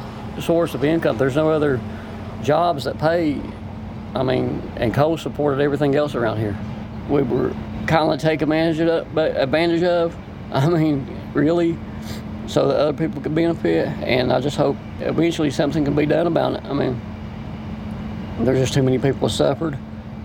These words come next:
too many families have been broken up, and too many lives lost. It seems like it's never ending.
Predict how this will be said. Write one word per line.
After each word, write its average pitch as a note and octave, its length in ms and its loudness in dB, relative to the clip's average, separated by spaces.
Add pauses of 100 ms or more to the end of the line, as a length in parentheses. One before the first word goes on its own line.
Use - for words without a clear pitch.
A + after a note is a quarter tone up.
too C3+ 120 0
many D3 160 4
families D3 360 2
have C#3+ 80 -2
been C#3+ 180 2
broken D3+ 320 2
up, D3+ 140 2
and - 80 -4
too C3+ 80 0
many D3 180 2
lives C#3 340 2
lost. A#2+ 400 -4 (1000)
It C3 100 -2
seems C3+ 220 0
like C#3+ 160 2
it's - 120 -8
never C#3 280 2
ending. C#3 280 2